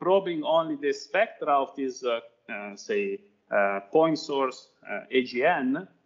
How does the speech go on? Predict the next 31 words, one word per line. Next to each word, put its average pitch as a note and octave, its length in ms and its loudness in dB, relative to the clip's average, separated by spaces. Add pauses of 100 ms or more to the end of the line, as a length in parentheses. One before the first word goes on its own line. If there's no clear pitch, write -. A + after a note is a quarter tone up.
you C#3 120 0 (100)
can C#3+ 160 2
probe E3+ 320 2
the C#3 100 0
very E3+ 320 2 (160)
inner, C#3+ 320 2 (200)
um, G#2+ 640 -6
outflows. D#3 560 0
And B2+ 160 -2
typically, E3 560 0
these C#3 160 -6
outflows D#3+ 520 0
are B2+ 180 2
highly F#3+ 320 0
blue C3+ 160 -10
shifted. G3+ 580 -10 (520)
And C#3 120 0
so F3 100 0
it D#3 140 -4
means E3 240 -2 (120)
that C3 280 2
this D#3 260 -4
can B2+ 280 0
reach C#3 260 -4 (280)
very D3+ 240 2
high B2+ 280 -4
velocities, A2 640 -6 (280)
even A#2+ 340 0
up G#2+ 260 -2 (100)
to G#2 220 -4
several C3 480 0